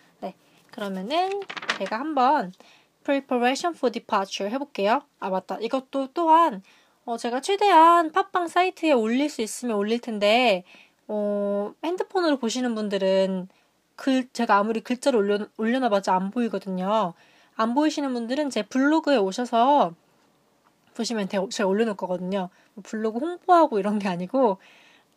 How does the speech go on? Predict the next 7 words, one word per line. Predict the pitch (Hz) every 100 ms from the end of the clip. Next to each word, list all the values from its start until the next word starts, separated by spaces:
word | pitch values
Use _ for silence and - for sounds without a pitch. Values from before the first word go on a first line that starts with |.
| _
진짜 | - 226 214 202 202
기내 | 254 247
방송문 | 233 226 214 202 196
필요하신데 | 190 320 311 269 294 240 214 220 208 190 _ _ -
없으신 | 233 - 247 208
분들 | 202
계시니까, | 190 190 208 190 - 190 185 185 175